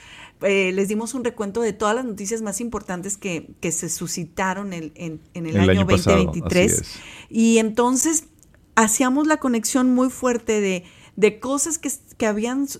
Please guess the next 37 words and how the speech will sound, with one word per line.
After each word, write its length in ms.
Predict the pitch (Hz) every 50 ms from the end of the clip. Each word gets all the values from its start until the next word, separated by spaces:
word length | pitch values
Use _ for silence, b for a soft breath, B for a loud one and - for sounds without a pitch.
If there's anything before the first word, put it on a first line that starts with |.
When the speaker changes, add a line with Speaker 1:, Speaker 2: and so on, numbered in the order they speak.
| - -
Speaker 1:
eh, 300 | 127 139 226 214 202 196
sucedido, 800 | 196 240 226 202 - 247 220 208 233 254 247 214 196 202 254 b b b b b b b _
pues 140 | 190 185 180
resulta 460 | 185 180 - - 233 233 226 277 262
que 300 | - - 226 196 - - -
estaba, 580 | 190 190 - - 226 220 233 247 247 247 - _ _ - - _
están 280 | 208 202 - - 240 247
en 100 | 254 240
todo 220 | 262 254 262 262
su 120 | 247 -
apogeo 680 | 226 208 - - 185 180 - - 233 254 277 240 170 180 B B B B B B B
en, 300 | - - 202 196 190 190 -
en 160 | 196 190 190
este 280 | 196 196 196 - 214
año. 420 | 196 185 190 202 202 190 170 156 151
Y 160 | - 185 185
es 140 | 180 175 -
que, 280 | - 196 190 - - _ -
por 100 | 185 190
ejemplo, 440 | 180 196 185 196 208 220 202 208 B B B B B -
la, 360 | - 196 185 175 170 170 175 -
el 160 | 208 190 180
conflicto 500 | 190 185 175 220 220 208 208 - 208 214
que 120 | - 196
dices 440 | 185 196 196 190 - 202 190 175 175
bélico 480 | 175 202 202 202 180 - - 175 170 B B B B B B -
de 360 | 180 170 202 190 185 - - -
Israel, 720 | 208 202 180 180 196 185 180 185 220 226 196 190 175 - _ _ _
que 100 | - 160
nadie 460 | 156 165 190 220 240 254 233 247 240
se 160 | 220 - - 214
esperaba 800 | 190 - - 208 190 185 202 214 214 190 170 160 - - - - - -
que, 300 | - 190 175 170 165 -
que, 240 | - 175 170 160 165
que 120 | - 180 175
pudiera 480 | - 180 175 175 180 185 190 202 202
pasar 560 | - 190 - - - - 190 175 165 165 -